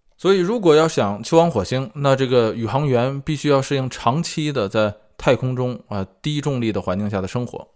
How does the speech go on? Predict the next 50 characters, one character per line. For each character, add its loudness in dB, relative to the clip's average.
那 0
不 -2
光 4
是 0
对 0
宇 0
航 -2
员 2
身 -2
体 -2
的 -2
要 2
求 -6
很 -10
高， -6
对 0
这 -6
个 -2
航 -4
空 -4
设 -2
备， -4
啊， -6
这 -4
个 -4
太 -2
空 -4
舱 0
的 -6
要 0
求 -6
也 0
很 -6
高。 -10
那 0
怎 4
么 0
来 4
这 -2
个 2
长 -2
期 -2
的 0
这 -4
个 -2
培 0
训 -4
宇 -4
航 -2
员， 0